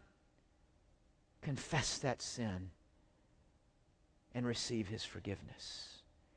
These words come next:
Use this time to get that heart wholly belonging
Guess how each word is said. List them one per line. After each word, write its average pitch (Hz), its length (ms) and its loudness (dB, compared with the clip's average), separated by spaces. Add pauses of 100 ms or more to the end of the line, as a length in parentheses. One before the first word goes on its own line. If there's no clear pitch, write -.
(200)
Use 170 460 12
this 170 300 10
time 110 520 4 (1160)
to 147 100 2
get 139 200 6
that 135 180 8
heart 131 340 10 (1300)
wholly 135 440 12
belonging 113 720 6